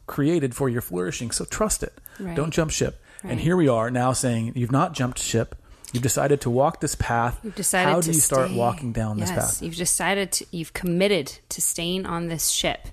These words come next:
Speaker 1: Yeah.
Speaker 2: The storms are rough, all right? Betrayal is hard. This walk, it's gonna require, this, this journey now is
Speaker 1: Yeah.
Speaker 2: requiring faith and obedience.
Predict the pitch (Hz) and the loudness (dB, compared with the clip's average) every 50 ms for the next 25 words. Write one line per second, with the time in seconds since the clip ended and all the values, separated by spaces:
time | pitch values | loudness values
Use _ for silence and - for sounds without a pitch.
0 | - - - - - - - - - - - 131 113 107 - - - - - - | -16 -18 -20 -20 -20 -20 -20 -20 -20 -10 -4 0 0 0 0 -4 -8 -6 -2 0
1 | - - - 190 202 208 214 214 202 208 - 190 180 175 175 160 143 - - - | 0 2 2 4 4 4 4 4 2 0 0 0 4 4 6 6 4 2 0 -6
2 | - - - - - - - 156 156 156 160 170 175 170 - - - - - 165 | -10 -10 -12 -18 -20 -12 -8 -4 -2 -2 0 0 -2 -2 -4 -10 -14 -12 -10 -6
3 | - - 190 185 190 190 170 - - - - - 170 160 151 139 135 143 - - | -4 -2 0 2 2 2 0 -2 -4 -6 -4 -2 0 0 0 0 -2 -6 -10 -18
4 | - - - - - - - - 147 147 - - 165 160 165 175 185 185 - - | -20 -20 -20 -20 -20 -20 -16 -10 -8 -8 -8 -6 -2 0 2 2 2 0 -4 -10
5 | - - - - - 170 - - - 208 196 196 190 180 175 175 - - 170 165 | -16 -16 -12 -10 -10 -8 -8 -6 -4 -4 -2 -2 -2 -2 -2 -4 -4 -2 -2 0
6 | 196 214 185 156 156 170 - _ _ _ - _ _ - - - _ _ - - | 2 2 0 -2 -4 -6 -12 _ _ _ -20 _ _ -20 -20 -20 _ _ -20 -20
7 | _ _ _ - - 160 - - - - 170 165 160 - - - - 156 - - | _ _ _ -16 -10 -8 -8 -8 -10 -10 -8 -6 -4 -4 -4 -4 -6 -8 -6 -4
8 | 160 165 180 190 190 196 202 208 214 190 170 165 165 - - - 180 165 160 156 | -4 -2 -2 -2 -2 0 0 0 0 0 -2 -2 -2 0 2 2 2 2 0 0
9 | 147 143 143 - - - - 156 170 226 220 - - - - 165 151 139 143 147 | -2 -4 -6 -8 -8 -6 -4 -2 -2 -4 -4 -8 -10 -8 -6 -4 -4 -4 -4 -6
10 | 139 131 127 - - - - - - - | -8 -8 -8 -10 -8 -4 -4 -4 -4 -4